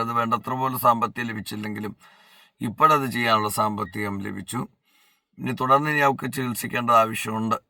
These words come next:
ശരിക്ക് പറഞ്ഞാൽ അവളെ ഓർത്ത് പ്രത്യേകം പ്രാർത്ഥിക്കണം. പത്തൊമ്പത് വയസ്സുള്ള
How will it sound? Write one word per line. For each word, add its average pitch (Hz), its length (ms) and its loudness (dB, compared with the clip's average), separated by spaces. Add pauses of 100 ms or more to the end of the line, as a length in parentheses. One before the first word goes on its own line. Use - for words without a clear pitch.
(120)
ശരിക്ക് 104 320 -12
പറഞ്ഞാൽ 95 340 -14 (760)
അവളെ 123 240 -2
ഓർത്ത് 110 180 -2
പ്രത്യേകം 107 300 -4
പ്രാർത്ഥിക്കണം. 104 560 -2
പത്തൊമ്പത് 104 400 -4
വയസ്സുള്ള 104 540 -4